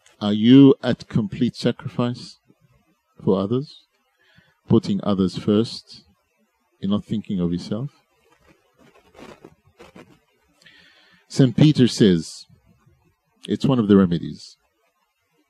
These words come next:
"All of you must put on the apron of humility to serve one another." So in order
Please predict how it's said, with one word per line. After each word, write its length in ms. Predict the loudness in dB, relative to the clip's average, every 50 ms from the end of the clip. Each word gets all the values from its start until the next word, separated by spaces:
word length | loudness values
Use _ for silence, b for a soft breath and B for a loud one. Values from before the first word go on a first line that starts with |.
| _ _ _ _ _ _ _ _ _ _ _ _ _ _ _ _ _ _ _ _ _
"All 220 | 6 8 8 8
of 120 | 8 8 8
you 160 | 6 6 6
must 280 | 6 4 2 0 2 2
put 200 | 2 2 2 0 0
on 260 | 0 0 2 2 0
the 160 | -2 -2 -2 2
apron 480 | 4 6 6 4 4 4 2 2 2 0
of 140 | -2 -4 -4
humility 880 | -4 -2 -2 0 2 4 4 2 2 0 -2 -4 -2 -2 -4 -6 -10 -14 -20 _ _ _ _ _
to 120 | -6 -6
serve 460 | -6 -4 2 4 4 4 4 4 0
one 160 | -2 -2 -2 -4
another." 360 | -6 -6 -8 -10 -12 -16 -18 -20 _ _ _ _ _ _ _ _ _ _ _ _ _ _ _ _ _ _ _ _
So 240 | -2 2 2 2
in 100 | 2 2
order 560 | 4 6 8 8 8 8 6 4 4 2 0